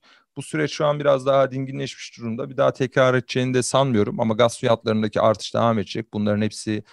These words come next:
önümüzdeki kış boyunca da fiyatlara yansımaya, e, devam edecek. Yani İngiltere'deki, e, enerji krizi meselesini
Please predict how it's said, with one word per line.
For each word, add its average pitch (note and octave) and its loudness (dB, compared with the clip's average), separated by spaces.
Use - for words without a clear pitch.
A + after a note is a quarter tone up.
önümüzdeki G#2+ 0
kış - -8
boyunca G2+ 0
da G#2 -4
fiyatlara G#2 0
yansımaya, G#2 -2
e, - -6
devam A#2 2
edecek. F#2 -10
Yani B2+ 0
İngiltere'deki, C3+ -6
e, B2+ -6
enerji B2 -2
krizi A2 -12
meselesini B2 -10